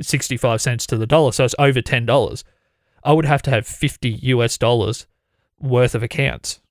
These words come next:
And then that in Australian dollars. Like, it just gets out of control. <laughs> And it's something that not a lot of people think about, that if you're not in the U S, you're actually riding the wave of things like exchange rates.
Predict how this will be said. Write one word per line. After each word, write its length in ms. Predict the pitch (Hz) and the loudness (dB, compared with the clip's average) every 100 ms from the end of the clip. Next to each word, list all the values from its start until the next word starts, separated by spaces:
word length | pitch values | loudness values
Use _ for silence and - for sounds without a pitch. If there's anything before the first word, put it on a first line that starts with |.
| _ _ _ _ _ _ _ - | _ _ _ _ _ _ _ -4
And 160 | 135 | 0
then 240 | 123 123 120 | 0 0 0
that 220 | 127 - | 0 0
in 100 | 127 | -4
Australian 480 | 120 135 127 151 117 | -2 0 0 0 -2
dollars. 460 | - - - - 196 | -4 -6 -10 -12 -4
Like, 180 | 127 | -2
it 120 | 131 - | -2 -2
just 260 | 165 - | -2 0
gets 220 | 127 - | -2 0
out 120 | 127 117 | 0 0
of 60 | |
control. 560 | - 104 - 139 - - | -4 -6 -4 -4 -6 -2
<laughs> 60 | 160 - - - - - | 0 0 -4 -6 -2 0
And 60 | 156 | 0
it's 180 | 147 | 0
something 360 | - 151 160 135 | 2 2 2 2
that 160 | 131 143 | 0 2
not 160 | 139 | 2
a 40 | 135 | 2
lot 140 | 120 | 0
of 60 | 120 | 0
people 260 | 135 123 | 0 0
think 220 | - 170 | 0 0
about, 320 | 156 120 120 - | 0 0 -2 -2
that 180 | 123 - _ - | -6 -6 _ -8
if 140 | 156 | -2
you're 80 | 135 | 2
not 160 | 135 143 | 2 2
in 80 | |
the 100 | 127 123 | 0 0
U 220 | 127 127 | 2 2
S, 300 | 127 - - _ _ _ _ _ - | 2 0 -10 _ _ _ _ _ -6
you're 280 | 151 131 | 0 4
actually 560 | 127 143 - 127 110 104 _ _ _ _ _ | 4 2 -2 -2 -2 -6 _ _ _ _ _
riding 480 | 143 127 135 139 127 | 0 4 4 4 0
the 80 | 107 | -2
wave 360 | 107 131 151 | 2 2 2
of 120 | 117 104 | 0 -2
things 360 | - 107 101 | -4 -4 -2
like 160 | 98 - | -4 -4
exchange 480 | - - 101 104 - | -8 -2 -2 -2 -6
rates. 340 | - - | -8 -10